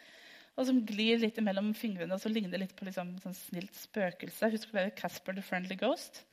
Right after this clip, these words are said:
Ja, <laughs> så har du Holy Ghost, som da er et sånn snill spøkelse. Nei, men <laughs> Og så tror jeg det er derfor også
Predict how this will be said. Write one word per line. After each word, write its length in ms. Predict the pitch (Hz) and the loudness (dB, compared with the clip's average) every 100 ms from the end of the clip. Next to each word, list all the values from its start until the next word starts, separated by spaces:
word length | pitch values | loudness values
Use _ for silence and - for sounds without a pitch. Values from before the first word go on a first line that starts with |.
| - - - - - - - - | -20 -20 -20 -20 -20 -20 -10 0
Ja, 100 | 220 - - | 2 2 -4
<laughs> 140 | - | 0
så 140 | 226 233 | 4 6
har 80 | |
du 80 | 247 262 | 6 4
Holy 320 | 165 156 156 | 2 0 -2
Ghost, 400 | 151 160 - - - | 0 -2 -4 -12 -8
som 120 | 220 | -2
da 220 | 214 214 | 0 0
er 80 | 185 | -2
et 100 | - | -4
sånn 140 | 170 | -12
snill 320 | - 175 156 160 - _ _ _ _ _ - | -8 -6 -4 -6 -10 _ _ _ _ _ -10
spøkelse. 460 | 196 - - 214 - - - - - - - - | -10 -10 -6 -6 -6 -12 -10 -10 -10 -12 -6 8
Nei, 120 | 196 214 | 8 10
men 180 | 254 262 | 10 12
<laughs> 60 | 277 - - - - 698 659 571 _ _ _ _ - _ _ _ - 311 330 294 254 240 - - - | 10 8 2 -4 -8 -10 -12 -16 _ _ _ _ -20 _ _ _ -18 -14 -12 -10 -12 -14 -16 0 8
Og 140 | 311 | 8
så 80 | 330 | 8
tror 220 | 311 294 | 8 8
jeg 40 | 294 | 10
det 60 | 285 | 8
er 100 | 262 | 4
derfor 320 | - 302 - | 4 2 8
også 320 | - 330 - | 8 8 2